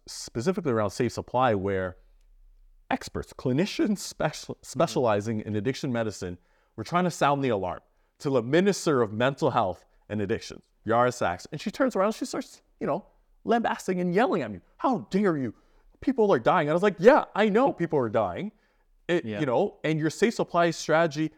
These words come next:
Speaker 1: has not reversed the trend. The amount of people dying keeps going up. And yet they have these ideological kind of blinders on, and they refuse to admit that the strategy that they have put forward is not working. They won't adapt it,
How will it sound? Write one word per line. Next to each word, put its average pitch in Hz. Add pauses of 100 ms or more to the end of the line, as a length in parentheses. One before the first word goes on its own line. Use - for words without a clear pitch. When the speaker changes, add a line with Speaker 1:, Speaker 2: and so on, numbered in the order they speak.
Speaker 1:
has 139
not 175
reversed 156
the 151
trend. 131
The 120
amount 165
of 208
people 185
dying 151
keeps -
going 160
up. - (500)
And 147 (400)
yet 160
they 139
have 147
these 139
ideological 147
kind 131
of 101
blinders 120
on, - (480)
and 127
they 135
refuse 170
to 147
admit 113 (340)
that 113
the 107
strategy 143
that 107
they 123
have 113
put -
forward 117
is 120
not 120
working. 107
They 110
won't 156
adapt 131
it, -